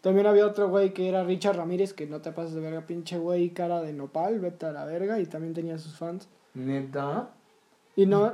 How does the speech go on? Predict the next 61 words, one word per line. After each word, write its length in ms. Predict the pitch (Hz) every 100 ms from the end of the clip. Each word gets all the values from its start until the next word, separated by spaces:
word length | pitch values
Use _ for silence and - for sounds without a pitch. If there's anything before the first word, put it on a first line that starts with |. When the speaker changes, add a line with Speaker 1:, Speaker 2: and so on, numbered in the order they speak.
| -
Speaker 2:
O 100 | 180
sea, 140 | 185
¿y 100 | 185
qué 120 | - 202
era 120 | 214
lo 100 | 196
que 80 | 156
le 80 | 151
llamaba 240 | 151 160
la 120 | 180
Speaker 1:
Pues 100 | -
Speaker 2:
atención? 300 | 139 151 175
Speaker 1:
las, 340 | 185 170 175 175
o 180 | 208 190
sea, 460 | 190 190 185 190 190 196 202 202
la, 380 | 220 202 190 185 170
pues, 420 | 175 160 - 170 185 185 - _
que 160 | 190 175
lo, 520 | 175 170 165 170 180
o 20 |
sea, 180 | 190 202 196 180
que 80 | 196
el 80 | 185
güey, 200 | 214 233
pues, 140 | 220
era 160 | 240 240
guapo, 360 | 220 240 269
güey, 240 | 254 240 247
o 120 | 240
sea. 220 | 226 208
Speaker 2:
Ay, 220 | 139 170 170
pero 140 | 175
si 80 | 180
el 60 | 202
otro 120 | 202
dices 160 | 202
que 60 | 160
estaba 260 | - 196 190
culero. 360 | 170 208 208 208 - _ _ 170
Speaker 1:
Pues, 380 | 180 180 175
lo 200 | 180 180
que 100 | 170
dicen 220 | 185 208 226
que 80 | 202
atrapaba, 480 | 165 160 180 208 190
pues, 340 | 165 160 - 285
no 160 | 214
sé, 220 | 220 247 262
o 80 |
sea, 140 | 269 254
ahí 140 | 247
también 280 | 240 254 254
luego 220 | 254 262
siento 260 | 247 254 254
que 80 | 185
los 200 | 170 170
fans 180 | 202 226
se 360 | 226 185 165 160
piran 340 | - 208 220 220
un 100 | 220
poquito... 580 | 214 214 214 - 220